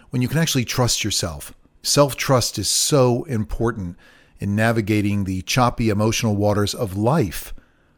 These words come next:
not just navigating the waters of your relationship with your borderline. So the, the, these questions of why do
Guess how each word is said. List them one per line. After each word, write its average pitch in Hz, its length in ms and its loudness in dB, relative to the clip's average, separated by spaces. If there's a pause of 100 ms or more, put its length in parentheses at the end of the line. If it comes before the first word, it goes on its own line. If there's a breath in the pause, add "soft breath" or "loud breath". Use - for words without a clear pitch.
(160 soft breath)
not 110 240 0
just - 480 0 (160)
navigating 107 600 2
the 101 60 0
waters 101 520 2
of 90 120 -4
your 101 140 0
relationship 101 720 -2 (600 soft breath)
with 104 420 -2
your 104 360 0
borderline. 92 720 -6 (960 loud breath)
So 165 240 6
the, 165 220 0
the, 175 240 -4
these 165 280 0
questions 147 540 4
of 92 160 -4
why 117 180 2
do 120 220 -2